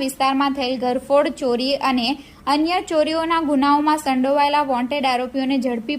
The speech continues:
પાડવા એક સ્પેશિયલ ડ્રાઈવનું આયોજન કરવામાં આવ્યું હતું, જે દરમિયાન વલસાડ સિટી પોલીસની ટીમને મળેલી બાતમીના આધારે વલસાડના મોગરાવાડી હીરા ફેક્ટરી પાસે આવેલા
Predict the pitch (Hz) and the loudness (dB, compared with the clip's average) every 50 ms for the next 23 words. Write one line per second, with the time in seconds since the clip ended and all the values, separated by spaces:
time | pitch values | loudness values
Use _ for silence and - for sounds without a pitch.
0 | - 262 254 240 247 240 254 254 247 - 262 247 233 240 - - 277 262 277 269 | -2 -2 0 0 0 2 2 2 2 0 -4 -6 -6 -8 -6 -2 0 0 0 0
1 | - 311 302 294 240 254 254 254 254 254 269 285 262 247 240 247 262 - 277 262 | 0 -2 -2 0 -2 -2 0 0 -2 -2 -2 -4 -2 -2 -2 -4 -4 -2 -2 -2
2 | 269 269 269 240 226 208 226 226 240 247 233 208 202 196 202 214 220 226 220 220 | -2 -2 -2 -4 -4 -2 -4 -2 -2 0 -2 -2 -2 -2 -2 -2 -2 -2 -2 -2
3 | - 226 196 - - - - - - - - 233 233 294 240 285 294 294 302 320 | -4 -4 -4 -4 -8 -16 -20 -20 -20 -10 -4 0 0 2 2 2 0 0 0 -2
4 | 330 359 349 320 302 294 302 330 330 349 349 - 339 262 330 311 - 294 285 277 | -2 -2 0 0 0 0 2 0 0 0 -2 -4 -4 -4 -4 -2 0 0 0 0
5 | 294 311 311 302 302 302 277 294 277 269 262 262 277 285 277 269 247 240 262 269 | -2 -4 -2 -2 -2 -2 -2 -2 -2 -2 0 2 2 2 2 2 2 0 -2 -2
6 | 269 233 240 226 220 226 247 254 254 262 269 262 254 247 220 220 220 262 269 254 | -2 0 0 0 0 -2 -2 -2 0 0 0 -2 -2 -2 -2 0 0 0 0 0
7 | 220 233 277 262 - - - - - - 262 277 285 285 285 359 370 381 381 370 | -2 -4 -4 -6 -10 -18 -20 -16 -4 0 4 4 4 2 2 -2 -2 -2 -2 -2
8 | 359 330 294 285 277 254 302 302 311 311 320 311 302 294 262 277 302 311 - - | -2 0 0 0 0 2 2 2 2 2 2 2 0 0 -2 -4 -6 -8 -10 -16
9 | - - - - - - - - - - 302 311 330 330 349 359 370 359 392 311 | -20 -20 -20 -20 -20 -20 -20 -20 -10 -2 0 0 2 4 4 2 2 2 0 -2
10 | 311 269 - 285 320 320 330 269 277 294 302 - - 233 240 285 320 - - - | -2 -4 -6 -4 -4 0 2 2 2 2 0 -2 -6 -4 -4 -4 -6 -8 -14 -20
11 | - - - - - - - 269 285 277 330 349 330 285 254 269 | -20 -20 -20 -20 -8 -2 0 0 0 0 0 -2 0 0 0 0